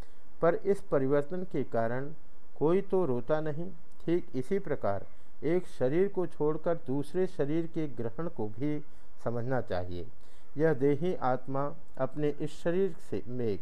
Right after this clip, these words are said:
क्रम से जैसे बालपन, तारुण्य और बुढ़ापे का अनुभव करता है, अर्थात जिस सहजता से बालपन को छोड़ तरुणाई में आता है और तरुणाई को छोड़ बुढ़ापे में, ठीक उसी सहजता से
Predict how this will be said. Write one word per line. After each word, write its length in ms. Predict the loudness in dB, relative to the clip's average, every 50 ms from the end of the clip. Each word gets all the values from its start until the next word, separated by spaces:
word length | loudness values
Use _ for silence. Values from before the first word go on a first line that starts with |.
| -2 0
क्रम 220 | 0 0 2 2 0
से 200 | 0 0 0 0
जैसे 400 | 2 2 2 2 2 0 0 0
बालपन, 640 | 0 0 0 0 0 0 0 0 0 0 0 -2 -2 -2 -2 -2 -2 -2 -2 -2 -2 -2 0 0
तारुण्य 540 | 2 2 2 2 2 2 2 2 0 0 0 -2 -2 -2 0 0 2
और 120 | 2 2 2
बुढ़ापे 600 | 2 2 2 2 2 4 4 4 4 4 2 2
का 140 | 2 0 0
अनुभव 440 | 0 0 0 0 0 2 2 2
करता 400 | 2 0 0 0 0 0 0 0
है, 200 | 0 0 0 0 0 0 0 0 -2 -2 -2 0 0
अर्थात 380 | 0 0 0 0 2 2 2 2
जिस 400 | 2 0 0 0 0 -2 -2 0
सहजता 540 | 0 0 2 2 2 2 2 2 2 2 2
से 320 | 2 0 0 0 0 0 0 -2 -2 -2 -2 -2 -2 -2 0 2
बालपन 500 | 4 4 4 4 4 2 2 0 0 0
को 180 | 0 0 0
छोड़ 340 | 0 0 0 2 2 2 2
तरुणाई 560 | 0 0 0 0 0 0 0 0 0 0 0
में 180 | 0 0 0 0
आता 340 | 0 -2 -2 0 0 0 0
है 220 | 0 0 -2 -2 -2 -2 -2 -2 -4 -4 -2 -2
और 140 | 0 0 0
तरुणाई 580 | 0 0 0 0 0 2 2 2 2 2 0 0
को 180 | 0 0 0
छोड़ 340 | 0 0 0 0 0 0 0
बुढ़ापे 560 | 0 0 0 0 0 0 0 0 0 0 0
में, 220 | 2 0 0 0 0 -2 -2 -2 -2 -2 -2 -2 0 0
ठीक 320 | 2 2 2 2 0 0
उसी 280 | -2 -2 0 0 0 0
सहजता 600 | 0 0 0 0 2 0 0 0 0 0 0 0
से 260 | 0 0 0 0 0